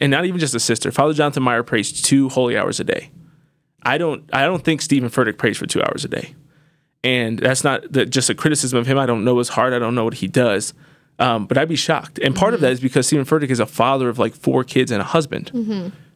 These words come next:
Speaker 1: and runs a very, very large business that is Elevation Church.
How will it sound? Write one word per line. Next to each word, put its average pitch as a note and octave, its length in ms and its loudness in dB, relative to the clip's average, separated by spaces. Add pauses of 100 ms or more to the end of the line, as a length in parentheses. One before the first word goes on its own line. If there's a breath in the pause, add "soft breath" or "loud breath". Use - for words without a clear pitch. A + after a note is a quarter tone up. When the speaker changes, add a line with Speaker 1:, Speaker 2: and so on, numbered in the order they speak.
(180)
Speaker 1:
and C#3 180 0
runs C3 260 0
a A2+ 200 2 (160)
very, C3 380 2
very B2+ 220 2
large B2 300 0
business B2 540 0
that G#2+ 240 0
is A2 100 -2
Elevation G#2+ 440 0
Church. - 340 -2